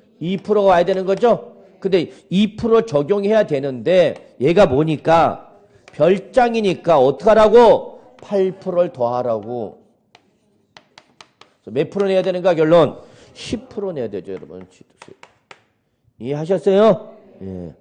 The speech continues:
그 별장을 팔억짜리를 상속을 받았대. 상속을 받았대.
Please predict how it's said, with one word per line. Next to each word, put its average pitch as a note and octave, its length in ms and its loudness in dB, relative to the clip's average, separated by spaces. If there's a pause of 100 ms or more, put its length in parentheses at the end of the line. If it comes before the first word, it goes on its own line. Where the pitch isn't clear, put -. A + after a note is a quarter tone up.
(1400)
그 A#3 180 0
별장을 F#3+ 840 0 (200)
팔억짜리를 C4 640 0
상속을 C#4 640 0
받았대. C3+ 380 -2
상속을 D#3 640 -12
받았대. F2+ 460 -10